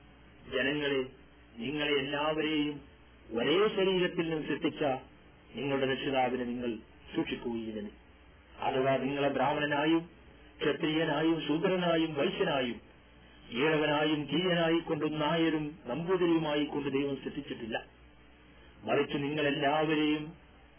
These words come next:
ഇവിടെയും പിതാവ് ഒരൊറ്റ ആളാകുന്നു. അയാളിൽ നിന്ന് നിങ്ങളെ സൃഷ്ടിച്ചു. നിങ്ങളുടെ എല്ലാവരുടെയും മാതാവ്, അയാൾ ബ്രാഹ്മണനായിരുന്നാലും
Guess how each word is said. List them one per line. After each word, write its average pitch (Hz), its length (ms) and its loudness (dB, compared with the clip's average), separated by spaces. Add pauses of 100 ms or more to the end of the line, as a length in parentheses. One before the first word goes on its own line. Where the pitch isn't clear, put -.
(140)
ഇവിടെയും 147 400 0
പിതാവ് 156 480 0 (340)
ഒരൊറ്റ 135 420 0
ആളാകുന്നു. 123 640 2 (420)
അയാളിൽ 135 480 2
നിന്ന് 143 360 -2 (360)
നിങ്ങളെ 127 340 0
സൃഷ്ടിച്ചു. 113 360 -10 (500)
നിങ്ങളുടെ 175 340 2
എല്ലാവരുടെയും 170 720 2
മാതാവ്, 160 500 0 (460)
അയാൾ 135 340 2
ബ്രാഹ്മണനായിരുന്നാലും 160 1500 0